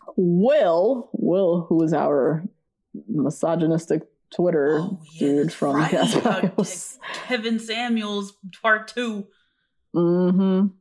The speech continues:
Speaker 2: Yeah.
Speaker 1: Ooh, I feel like he's gonna be here for a minute 'cause he has a whole
Speaker 2: Same.
Speaker 1: thing in the preview, a little
Speaker 2: He got a
Speaker 1: fight
Speaker 2: little
Speaker 1: situation with Peter.
Speaker 2: With Pizza
Speaker 1: Um,
Speaker 2: Man. Yeah.
Speaker 1: with the pizza guy. Mm-hmm.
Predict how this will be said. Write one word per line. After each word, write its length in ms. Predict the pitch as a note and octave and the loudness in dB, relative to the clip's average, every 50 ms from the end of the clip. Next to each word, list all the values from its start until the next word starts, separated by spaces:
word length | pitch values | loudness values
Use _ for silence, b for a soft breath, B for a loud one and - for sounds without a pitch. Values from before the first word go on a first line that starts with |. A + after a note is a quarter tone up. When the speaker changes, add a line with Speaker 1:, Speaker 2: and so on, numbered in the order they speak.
| _ _ _ _ F3 | _ _ _ _ -12
Speaker 2:
Yeah. 380 | E3+ E3+ E3 E3 D#3+ D#3+ D#3+ D#3+ E3 | -10 -10 -10 -10 -10 -12 -14 -6 -2
Speaker 1:
Ooh, 160 | - D#3+ A#2 - | -2 0 0 0
I 120 | A2 D3+ | -2 -2
feel 180 | D#3 - A3 A#3+ | -2 0 0 0
like 120 | A3 G3 | 2 2
he's 100 | F3+ F3 | 0 0
gonna 200 | F3+ F3 E3 E3 | 0 0 0 2
be 80 | E3+ F3+ | 2 2
here 160 | F#3 E3+ D#3+ | 2 2 0
for 140 | E3+ E3 D#3 | 0 0 0
a 40 | D3+ | 2
minute 300 | D#3+ E3+ E3 D3+ C#3+ - | 2 2 2 0 0 0
'cause 140 | - D3 | 0 0
he 80 | D#3+ E3 | 0 2
has 80 | D#3+ D#3+ | 2 0
a 100 | E3 D#3 | 0 0
whole 200 | E3 E3 E3+ E3 | 0 2 2 2
Speaker 2:
Same. 420 | E3 D#3+ D#3+ D#3+ D#3 D#3 D#3 D#3+ | 0 -2 -4 -10 -16 -18 -18 -20
Speaker 1:
thing 340 | D#3 - - - F#3 F3+ E3+ | -20 -10 -4 -2 0 2 2
in 80 | D#3 | 2
the 80 | D3 D3 | 0 0
preview, 460 | - - F3 E3 D#3+ D#3 - D3 C#3 | 0 2 2 2 2 2 2 2 2
a 40 | C3 | 2
little 320 | B2 C#3+ C#3+ C#3+ D3+ C#3+ | 2 2 2 0 0 -2
Speaker 2:
He 80 | - F3 F3 | -4 -6 -8
got 60 | E3 | -4
a 40 | F3 | -2
Speaker 1:
fight 100 | D#3 D3+ | 0 0
Speaker 2:
little 360 | C#3+ - F3 F3+ F3 F3 F3 F3 E3 | 0 0 -2 -6 -6 -8 -8 -10 -8
Speaker 1:
situation 640 | E3 - D#3 - - D3 C#3 D3+ D#3 - D#3 D3+ | -6 -6 -6 -2 -2 0 0 -2 -2 -4 -6 -4
with 200 | D#3 E3 - - - _ _ - | -4 -4 -6 -6 -8 _ _ -4
Peter. 360 | - D#3 C#3+ A#2+ B2 C#3+ D#3+ b b b b b b - | -2 0 0 0 -2 -2 -4 b b b b b b -6
Speaker 2:
With 260 | F#3 G#3 G#3 G#3 - | -4 -4 -4 -4 -6
Pizza 340 | - - F4 G4+ F#4 G4+ G4 | -4 -2 -2 -2 -2 -2 -2
Speaker 1:
Um, 60 | E3 | 0
Speaker 2:
Man. 600 | D#3 D3 D3 C#3+ C3 C3+ C#3+ D#3 D#3+ D3 - - - | 0 0 2 2 0 0 0 -2 -2 -4 -8 -14 -20
Yeah. 200 | - G#3+ B3+ C#4+ E4 F#4 F#4 | -16 -14 -12 -12 -10 -8 -6
Speaker 1:
with 100 | - - | -4 -4
the 60 | - | -2
pizza 300 | - E3+ E3 D#3+ D#3 - | -2 0 -2 -2 0 -2
guy. 360 | D#3 C#3 C#3 C#3 D3 D3 D3+ D3+ - | -2 0 0 0 -2 -2 -4 -4 -4
Mm-hmm. 480 | - C#3+ D3 D#3+ D#3 E3+ D#3+ D#3+ D#3+ | -2 -2 -2 -2 0 0 -2 0 -2